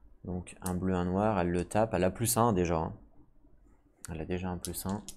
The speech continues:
Il a deux d'armure, donc j'enlève ça, elle lui inflige deux dégâts.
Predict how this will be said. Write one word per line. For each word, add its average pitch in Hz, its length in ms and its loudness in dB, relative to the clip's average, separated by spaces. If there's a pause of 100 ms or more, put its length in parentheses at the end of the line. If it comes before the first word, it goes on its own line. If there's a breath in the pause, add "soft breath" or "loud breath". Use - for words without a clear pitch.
(2250 loud breath)
Il 95 140 4
a 98 60 10
deux 110 140 6
d'armure, 123 340 8
donc 104 120 2
j'enlève 98 240 4
ça, 127 220 6
elle 127 60 4
lui 101 80 4
inflige 107 340 0
deux 120 120 2
dégâts. 92 300 2